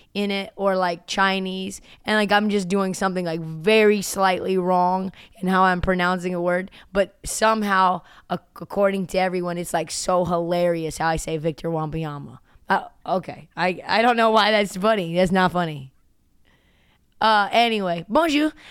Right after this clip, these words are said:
Uh, opening night was a wild scene, uh, capped off by a very trash performance by Wemby in front of a sellout crowd.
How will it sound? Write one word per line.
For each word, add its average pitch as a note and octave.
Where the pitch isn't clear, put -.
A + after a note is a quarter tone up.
Uh, G#3+
opening A#3
night G#3
was G3
a G3
wild F3+
scene, D3+
uh, D#3+
capped G#3
off F#3
by E3+
a C4
very A3+
trash F3+
performance E3+
by D3+
Wemby D#3+
in D3+
front D#3+
of D#3
a -
sellout C#3+
crowd. B2+